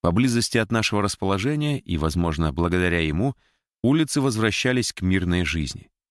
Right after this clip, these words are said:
Появились женщины-узбечки в тюрбанах конусом, закутанные в плотные, несмотря на жару, темные одежды и таскавшие на плече тяжелые кувшины с водой.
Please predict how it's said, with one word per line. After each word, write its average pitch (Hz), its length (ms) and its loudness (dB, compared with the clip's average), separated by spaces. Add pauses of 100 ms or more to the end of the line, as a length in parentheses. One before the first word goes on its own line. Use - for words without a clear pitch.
(320)
Появились 147 460 0
женщины-узбечки 104 1040 0
в - 100 -6
тюрбанах 92 500 0
конусом, 101 540 -2 (400)
закутанные 82 560 0
в - 100 -10
плотные, 87 480 -2
несмотря 82 480 0
на 76 140 0
жару, 85 340 0
темные 85 460 0
одежды 101 640 -2 (480)
и 90 40 2
таскавшие 113 580 2
на 104 120 0
плече 101 360 0
тяжелые 98 480 0
кувшины 92 480 -2
с - 120 -8
водой. 78 360 -4